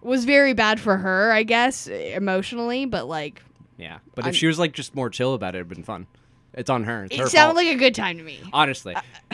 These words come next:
Speaker 2: But besides good a-, a-, Good Ask Alice, Go Ask Alice, we also have the emergence of authors like V C Andrews and Judy Blume, people who really defined, you know, who are really synonymous with young adult books nowadays.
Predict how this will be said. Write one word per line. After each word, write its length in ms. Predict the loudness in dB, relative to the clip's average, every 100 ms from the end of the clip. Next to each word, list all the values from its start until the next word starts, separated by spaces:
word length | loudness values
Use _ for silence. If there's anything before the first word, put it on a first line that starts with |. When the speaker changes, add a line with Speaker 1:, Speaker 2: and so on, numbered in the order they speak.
| -12 -14 -20 -2 8
Speaker 2:
But 260 | 8 6 _
besides 420 | -6 -2 -2 -2
good 180 | -2 -2
a-, 160 | -2 -4
a-, 200 | -4 -4 -6 -18 -8
Good 160 | -6 -4
Ask 280 | -6 -6
Alice, 360 | -10 -10 -14 -10
Go 220 | -6 -2
Ask 240 | -2 -4 -6
Alice, 480 | -4 -4 -8 -12 -10
we 100 | -4
also 260 | -2 -2 -4
have 200 | -6 -6
the 60 | -6
emergence 420 | -8 -10 -12 -12
of 160 | -14
authors 420 | -12 -16 -14 -18 -18
like 180 | -20
V 140 | -20 -20
C 180 | -18 -6
Andrews 600 | -2 -2 -4 -8 -8 -10
and 140 | -14
Judy 220 | -14 -16 -16
Blume, 400 | -8 -4 -2 -4
people 260 | -8 -12
who 120 | -12 -12
really 260 | -10 -8
defined, 840 | -8 -10 -6 -4 -2 -4 -8 -12 -16 -20 -20
you 160 | -16 -14
know, 300 | -14 -14 -18 _ _ _ -14
who 100 | -10
are 80 | -6
really 320 | -4 -2 -4
synonymous 680 | -6 -2 0 2 0 -4 -8
with 120 | -8
young 200 | -6 -6
adult 280 | -8 -10 -10
books 260 | -14 -6
nowadays. 580 | -2 -2 -4 -16 -20